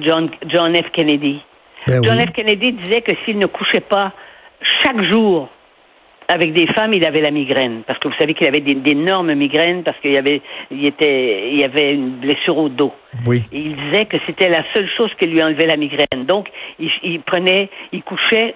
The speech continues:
Speaker 1: chaque jour. Et ce n'était pas avec son épouse. Euh,
Speaker 2: Même chose avec Bill
Speaker 1: certainement.
Speaker 2: Clinton,
Speaker 1: Et on le
Speaker 2: j'imagine
Speaker 1: sait,
Speaker 2: aussi,
Speaker 1: ça
Speaker 2: là.
Speaker 1: savait ça.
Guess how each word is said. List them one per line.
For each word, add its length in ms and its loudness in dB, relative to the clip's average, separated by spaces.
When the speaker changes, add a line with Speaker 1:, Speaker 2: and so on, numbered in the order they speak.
Speaker 1:
chaque 180 0
jour. 420 2
Et 120 -4
ce 80 2
n'était 280 2
pas 220 0
avec 300 0
son 140 0
épouse. 440 -2
Euh, 300 2
Speaker 2:
Même 180 4
chose 200 4
avec 140 2
Bill 200 2
Speaker 1:
certainement. 240 2
Speaker 2:
Clinton, 220 2
Speaker 1:
Et 60 2
on 60 0
le 120 4
Speaker 2:
j'imagine 320 2
Speaker 1:
sait, 220 0
Speaker 2:
aussi, 20 4
Speaker 1:
ça 60 4
Speaker 2:
là. 40 0
Speaker 1:
savait 320 0
ça. 260 -2